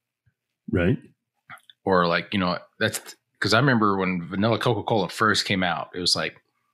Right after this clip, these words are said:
Speaker 2: late nineties, early two thousands, whatever, and loved
Speaker 1: Right.
Speaker 2: it. Loved it. So,
Speaker 1: Just
Speaker 2: anyway.
Speaker 1: loved it, huh?
Speaker 2: Yeah, I like vanilla Coke. I'll still
Speaker 1: Okay.
Speaker 2: grab one every now and then.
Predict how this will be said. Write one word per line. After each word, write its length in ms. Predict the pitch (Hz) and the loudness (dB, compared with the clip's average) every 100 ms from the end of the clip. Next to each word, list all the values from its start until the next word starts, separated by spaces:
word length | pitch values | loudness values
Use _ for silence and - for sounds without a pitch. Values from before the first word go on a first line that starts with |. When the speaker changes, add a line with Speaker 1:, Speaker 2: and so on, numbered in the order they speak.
| _ - | _ -6
Speaker 2:
late 200 | 104 90 | -2 0
nineties, 460 | 87 87 85 82 - | 0 0 -2 -2 -2
early 180 | 85 80 | -6 -8
two 140 | 80 | -8
thousands, 440 | 78 73 73 - 78 | -8 -6 -8 -8 -6
whatever, 360 | 76 69 71 | -8 -10 -12
and 100 | 71 67 _ - _ _ - | -16 -18 _ -20 _ _ -6
loved 1000 | 85 90 101 113 117 110 101 90 147 - | -4 2 4 4 4 4 4 4 0 -4
Speaker 1:
Right. 80 | - | -8
Speaker 2:
it. 200 | - - _ _ - | -8 -10 _ _ -4
Loved 260 | 90 90 | -2 -2
it. 120 | - - _ _ _ _ _ _ - | -6 -12 _ _ _ _ _ _ -18
So, 320 | - - 50 - - _ - | -6 -6 -6 -10 -18 _ -2
Speaker 1:
Just 160 | 95 92 | 0 4
Speaker 2:
anyway. 100 | 104 | 4
Speaker 1:
loved 140 | 135 | 6
it, 80 | 90 | 4
huh? 240 | 90 107 127 - _ _ _ _ _ - | 2 0 0 -6 _ _ _ _ _ -4
Speaker 2:
Yeah, 140 | 101 | 0
I 20 | 139 | 2
like 180 | 135 | 2
vanilla 220 | - 82 78 | -2 -6 -6
Coke. 280 | 87 90 - _ _ _ _ _ - - - | -6 -6 -10 _ _ _ _ _ -14 -12 -2
I'll 120 | 139 | 2
still 160 | 156 - | 4 4
Speaker 1:
Okay. 80 | - | 6
Speaker 2:
grab 220 | - 113 | 4 4
one 120 | 95 | 0
every 160 | 90 90 | 0 0
now 140 | 107 | -2
and 80 | 85 | -2
then. 180 | 85 | -6